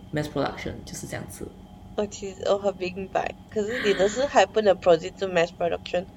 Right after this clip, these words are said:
Speaker 2: 我的是已经mass的production就一直有问题。
Speaker 1: 哦，对，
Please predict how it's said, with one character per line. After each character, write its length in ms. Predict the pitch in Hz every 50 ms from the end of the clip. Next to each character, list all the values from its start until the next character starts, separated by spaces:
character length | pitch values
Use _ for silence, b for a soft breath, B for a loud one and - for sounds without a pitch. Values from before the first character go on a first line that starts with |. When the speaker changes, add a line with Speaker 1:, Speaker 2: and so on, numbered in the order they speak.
| B B B B B B B B
Speaker 2:
我 140 | - 202 208
的 140 | 208 214
是 200 | 233 233 254 262
已 80 | 214 185
经 300 | 190 175 180 196 196 190
mass 300 | 190 208 220 220 - -
的 120 | - 220
production 560 | 220 220 - 190 175 160 156 165 180 175 190 190
就 120 | - 190
一 100 | 180 165 185
直 160 | - - 190
有 160 | 185 170 151 143
问 120 | 147 151 147 -
题。 240 | - - 160 147 - B B B B B
Speaker 1:
哦， 160 | B 175 - -
对， 240 | 175 160 131 -